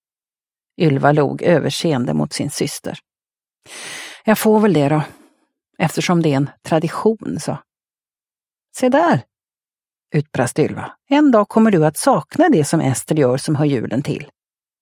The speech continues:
Agnete böjde ödmjukt på nacken. Du har rätt. Det är trevligt att gå upp i gryningen till de välbekanta ljuden.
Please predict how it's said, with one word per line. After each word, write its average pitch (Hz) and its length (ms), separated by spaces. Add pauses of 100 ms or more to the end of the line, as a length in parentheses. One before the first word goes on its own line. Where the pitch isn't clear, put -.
(480)
Agnete 147 560
böjde 156 400
ödmjukt 151 600
på 165 100
nacken. 156 440 (1040)
Du 202 60
har 202 120
rätt. - 460 (320)
Det 294 60
är 277 40
trevligt 220 520
att 226 120
gå 196 100
upp 165 200
i 190 40
gryningen 170 540
till 170 120
de 165 200 (120)
välbekanta 170 880
ljuden. 165 460